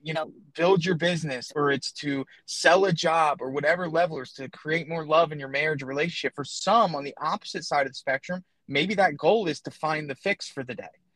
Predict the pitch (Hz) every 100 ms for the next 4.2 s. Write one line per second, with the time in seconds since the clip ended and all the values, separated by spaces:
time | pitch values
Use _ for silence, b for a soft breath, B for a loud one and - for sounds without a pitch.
0 | b b _ 147 175 156 202 220 196 147
1 | 147 190 160 123 123 170 220 202 180 143
2 | - - - - 151 156 139 127 127 127
3 | 120 107 104 - _ b b b - 147
4 | 139 135